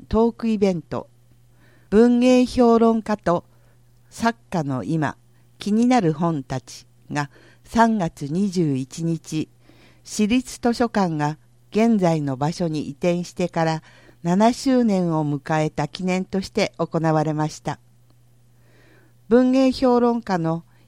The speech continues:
池上冬樹氏と小説家の三浦紫音氏が、結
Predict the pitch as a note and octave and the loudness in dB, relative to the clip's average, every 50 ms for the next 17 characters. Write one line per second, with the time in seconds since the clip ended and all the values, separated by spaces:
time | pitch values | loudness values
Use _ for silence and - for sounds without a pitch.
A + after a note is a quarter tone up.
0 | _ _ _ - F3 E3+ - - F#3+ F#3+ G3 F#3+ F#3+ G3 G3 G3 F#3 - - A3 | _ _ _ -10 -10 -8 -4 -4 -2 -2 -2 -2 -2 -2 -4 -4 -6 -4 -2 -2
1 | G#3 G3 F#3 D#3+ - - - - - - _ - C#3+ - - _ _ _ _ _ | 0 0 -2 -2 -6 -14 -18 -18 -20 -12 _ -6 -6 -6 -8 _ _ _ _ _
2 | _ _ _ _ - - - A3 A3+ A#3+ A#3 - A#3+ A3+ - - - - G3+ G3+ | _ _ _ _ -8 -2 0 0 2 0 0 -2 -4 -4 -4 -14 -8 -4 -2 -2
3 | G3 G3 F#3 F3 - - _ _ _ _ - E3+ F3+ G3+ A3 A#3 A#3 A3+ A3+ A#3 | 0 -2 -2 -4 -4 -10 _ _ _ _ -6 -2 0 2 4 4 6 4 4 2
4 | - - - A3 A#3 A3+ G3+ F#3 F3 D#3+ - - - D3+ C#3 C#3 C#3+ - _ _ | 0 -6 -6 -2 0 2 2 0 -2 -4 -8 -14 -8 -4 -4 -4 -4 -4 _ _
5 | _ _ _ _ _ _ _ _ _ _ - - F3 F3 - - A3 | _ _ _ _ _ _ _ _ _ _ -6 -6 -6 -6 -4 -6 -2